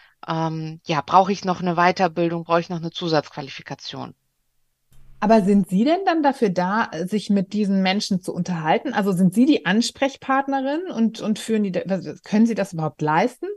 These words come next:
Speaker 1: <laughs> Ja, ist eine gute Frage. Also ich ne-, sehe mich tatsächlich auch so ein bisschen als Lotsin bei uns im Hause, weil gerade,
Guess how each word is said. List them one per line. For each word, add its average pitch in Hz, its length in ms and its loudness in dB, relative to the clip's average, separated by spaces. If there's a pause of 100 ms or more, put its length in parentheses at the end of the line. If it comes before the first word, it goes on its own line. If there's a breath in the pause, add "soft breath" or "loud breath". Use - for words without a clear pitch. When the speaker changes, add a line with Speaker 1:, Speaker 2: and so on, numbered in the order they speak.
(340 loud breath)
Speaker 1:
<laughs> 196 300 -8 (920 loud breath)
Ja, 277 220 6
ist 202 100 0
eine 226 100 2
gute 254 200 2
Frage. 247 320 2 (140)
Also 226 160 2
ich 226 140 -6
ne-, 254 200 0
sehe 269 200 -2
mich 349 140 -8
tatsächlich 262 360 0
auch 240 100 0
so 226 120 -14
ein 226 80 -10
bisschen 240 260 -4
als - 320 -2
Lotsin 240 640 2
bei 156 120 -2
uns 156 220 -6
im 165 140 -10
Hause, 185 380 4
weil 190 140 4
gerade, 220 640 2